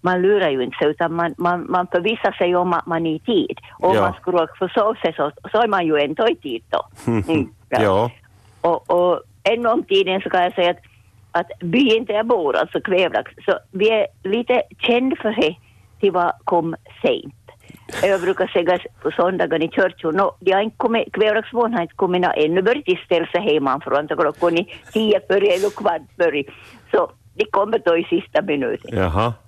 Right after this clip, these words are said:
Speaker 1: Ja, och det är nog ganska intressant, för är det går aldrig ur människan, att det som är vant att komma lite i sista minuten, de kommer alltid i sista minuten. Oavsett om de var pensionärer för mindre tio år slutar arbete,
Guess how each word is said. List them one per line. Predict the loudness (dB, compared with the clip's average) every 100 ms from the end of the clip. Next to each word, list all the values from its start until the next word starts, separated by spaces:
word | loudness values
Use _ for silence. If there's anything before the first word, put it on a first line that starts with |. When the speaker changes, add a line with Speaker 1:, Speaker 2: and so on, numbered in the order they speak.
| -20 -20 -4
Speaker 1:
Ja, | 0 0 -2
och | 0 0
det | 0
är | 0
nog | 0 0
ganska | 0 -2 -4 -2
intressant, | -2 -2 -2 -4 -4
för | -6 -6 -20 -4
är | 0
det | 0
går | 0 0 0 0
aldrig | 0 0 -2 0
ur | 2 2 0
människan, | 0 -2 -2 -6 -6 -2
att | -4 0
det | 0 0
som | -2 -2 -2
är |
vant | 0 0 0 -4
att |
komma | -2 -2 0 -2
lite | 0 0 -2 -4 -8 -6
i | -2
sista | 0 0 -4 -2
minuten, | -2 0 -2 -2 -6 -8 -20 _
de | -6
kommer | -2 0 0
alltid | -2 -4 -4 -4
i | -4 -6
sista | -6
minuten. | -8 -8 -12 -6 0
Oavsett | 4 4 0 -2 -2 -2
om | -4 0
de | 2
var | 0
pensionärer | 0 -4 -4 -6 -2 0 0 -2 -4 -2
för | -4 -4 -12 -14 -6
mindre | 0 2 2 0
tio | -2 0 0
år |
slutar | 0 -2 -2 -2
arbete, | -2 -4 -6 -8